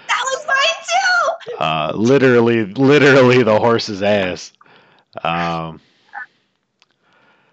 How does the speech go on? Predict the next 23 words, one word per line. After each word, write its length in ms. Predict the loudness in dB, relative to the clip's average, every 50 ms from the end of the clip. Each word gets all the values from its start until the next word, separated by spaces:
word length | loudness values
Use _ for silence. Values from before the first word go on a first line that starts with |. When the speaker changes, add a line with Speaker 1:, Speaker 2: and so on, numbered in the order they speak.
| _
Speaker 1:
Yeah. 200 | -8 -8 -8 -8 -12 _ _ _ _ _ _ _
Speaker 2:
I 100 | -12 -10
mean, 240 | -10 -8 -8 -4 -2
I, 100 | -2 -2
you 240 | -2 -4 -6 -6 -4
knew 260 | -2 0 0 0 0
immediately, 840 | 0 -2 -2 -2 -2 -2 -2 -2 -2 -2 -4 -2 -2 -2 -4 -4 -6 -6
even 240 | -8 -8 -6 -6 -6
if 60 | -6
you 80 | -4 -4
hadn't 220 | -6 -6 -8 -8
watched 320 | -6 -6 -6 -6 -8 -10
any 200 | -10 -10 -10 -10
of 100 | -10 -12
the 60 | -12 -16
previews, 580 | -16 -14 -14 -12 -12 -12 -14 -16 -16 -16 -16 -14
where 120 | -14 -12
that 140 | -12 -12 -12
episode 320 | -14 -14 -16 -16 -16 -16
was 140 | -16 -16 -18
gonna 200 | -18 -18 -18 -16
go 460 | -14 -12 -12 -10 -10 -10 -12 -14 -14 -14
when 500 | -14 -12 -12 -10 -10 -12 -12 -16 -18 _